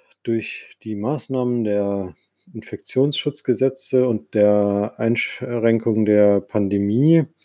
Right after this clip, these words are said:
extrem auf unsere demokratischen Grundrechte Einfluss genommen wird. Das hat sich ja ganz offensichtlich in der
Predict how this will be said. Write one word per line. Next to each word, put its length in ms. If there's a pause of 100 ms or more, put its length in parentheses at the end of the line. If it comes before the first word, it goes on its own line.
(2250)
extrem 800
auf 300
unsere 600
demokratischen 720
Grundrechte 1200
Einfluss 400
genommen 500
wird. 560
Das 280
hat 160
sich 280
ja 160
ganz 220
offensichtlich 840
in 160
der 400